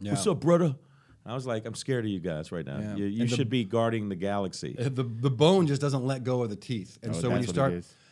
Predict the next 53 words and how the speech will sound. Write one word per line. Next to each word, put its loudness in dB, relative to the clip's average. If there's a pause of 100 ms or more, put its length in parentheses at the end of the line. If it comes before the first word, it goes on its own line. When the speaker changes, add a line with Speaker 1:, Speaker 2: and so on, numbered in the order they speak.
(140)
Speaker 2:
I -2
had 0
an 2
in-, -2
I -8
should -12
show -6
you -2
an -4
instrument, -10 (300)
but 0
I 0
had 0
this -4
thing -2
called -2
a, 0
an, -6
uh, -10
it's -12
a, -4 (120)
it's -12
a -10
straight -6
elevator, -10 (320)
but -2
it's 0
just -4
a 0 (260)
piece -6
of -8
stainless -4
steel, -2
just -8
a, -6 (120)
just -20
a -4
rod -2
of -4
stainless -4
steel, -8
has -4
a -6
little -6
curved -6
tip -6
on -4
the -2
end. -4 (640)
And -8
I -4
was, -4
uh, -6